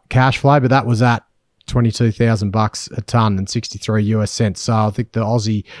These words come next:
nickel price is a lot higher now, so that's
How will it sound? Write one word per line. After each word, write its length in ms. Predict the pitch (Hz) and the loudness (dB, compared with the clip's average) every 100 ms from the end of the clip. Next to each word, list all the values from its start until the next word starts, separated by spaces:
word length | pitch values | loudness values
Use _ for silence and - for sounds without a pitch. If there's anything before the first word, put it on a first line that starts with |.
| - | -12
nickel 260 | 120 120 120 | -4 -4 -4
price 400 | - 123 110 107 | -2 0 0 -2
is 380 | - 120 104 - _ - | -6 -6 -6 -10 _ -10
a 80 | |
lot 240 | 101 107 107 | -6 -4 -4
higher 580 | - 113 110 110 107 104 | -4 -2 2 2 0 -4
now, 240 | 110 113 127 | -4 -2 -2
so 220 | - 107 | 0 0
that's 220 | 110 - | 0 -2